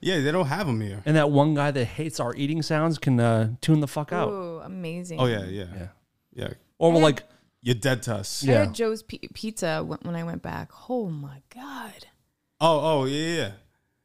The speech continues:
Speaker 3: In the East V-, Village?
Speaker 1: Mm-hmm.
Speaker 3: Oh my God.
Speaker 1: They, they have one in Hollywood. But it
Speaker 3: Here?
Speaker 1: Yeah, well, the, the people, the people who from Joe's in New York started it, but, like, it was his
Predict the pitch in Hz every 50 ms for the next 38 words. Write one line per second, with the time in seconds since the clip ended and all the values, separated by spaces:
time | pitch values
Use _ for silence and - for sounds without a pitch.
0 | _ _ - 202 196 185 - - 143 190 - - - - - - _ - 208 226
1 | 233 254 262 247 - - - 117 120 123 135 143 151 147 - _ _ _ _ _
2 | - 196 185 170 160 151 151 156 156 156 151 151 147 147 139 _ _ _ _ _
3 | - 123 127 120 104 123 127 131 127 120 123 123 120 117 110 110 107 110 113 110
4 | 104 95 92 87 87 - _ _ _ _ _ _ _ _ _ _ _ _ 113 123
5 | 120 120 233 247 320 440 523 508 - _ _ _ _ _ _ _ - - 123 117
6 | 104 95 98 90 107 120 113 113 113 - _ _ _ _ _ _ 113 107 101 123
7 | 117 113 113 113 107 - 143 143 147 151 139 - - - - 123 120 - 147 135
8 | 139 143 143 131 131 135 131 123 - - - - 120 117 107 110 117 117 113 107
9 | 113 107 101 104 110 107 104 101 - _ _ _ _ _ _ _ _ _ _ _
10 | - - - - - 127 117 117 117 107 104 101 101 90 - - - 104 98 87
11 | - _ - 104 104 101 - 95 113 117 117 110 - 117 110 104 101 104 101 98
12 | - - -